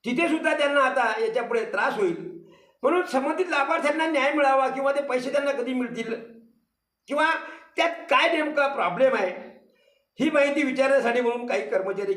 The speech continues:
अधिकारी गेले असताना अशा वेळेस अधिकारी खुर्चीत नसणे ही सर्वात मोठी प्रशासनातली म्हणजे गंभीर बाब आहे.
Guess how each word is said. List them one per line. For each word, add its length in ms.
अधिकारी 520
गेले 240
असताना 300
अशा 240
वेळेस 280
अधिकारी 520
खुर्चीत 400
नसणे 380
ही 100
सर्वात 560
मोठी 380
प्रशासनातली 680
म्हणजे 220
गंभीर 360
बाब 220
आहे. 160